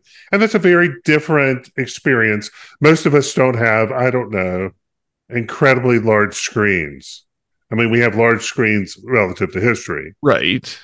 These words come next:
Speaker 1: But television screens and movie screens are different.
Speaker 2: A-, and the experience is different. And being in a, in a group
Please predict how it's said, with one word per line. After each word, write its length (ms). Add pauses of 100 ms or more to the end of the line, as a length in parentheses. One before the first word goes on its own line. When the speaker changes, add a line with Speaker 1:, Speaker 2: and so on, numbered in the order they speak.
(120)
Speaker 1:
But 280
television 520
screens 580
and 300
movie 320
screens 340
are 80
different. 460 (160)
Speaker 2:
A-, 360
and 200
the 40
experience 520
is 80
different. 300
And 120
being 200
in 120
a, 180
in 120
a 80
group 560